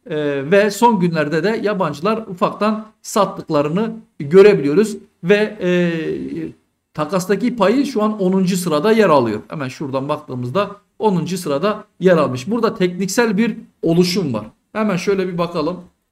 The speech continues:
Tekniksel oluşumu görebilecek miyiz? Evet. Şimdi burada tekniksel bir oluşum varmış. Bu oluşum,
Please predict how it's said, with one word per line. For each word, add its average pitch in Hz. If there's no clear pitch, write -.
Tekniksel 180
oluşumu 185
görebilecek 151
miyiz? 175
Evet. -
Şimdi 214
burada 196
tekniksel 196
bir 160
oluşum 190
varmış. 208
Bu 196
oluşum, 170